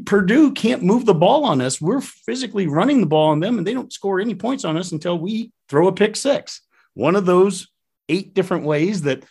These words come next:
teams scored on us in unconventional ways. So, you know what?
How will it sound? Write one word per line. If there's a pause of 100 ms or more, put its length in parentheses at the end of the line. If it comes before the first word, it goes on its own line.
(520)
teams
scored
on
us
in
unconventional
ways.
So, (840)
you
know
what?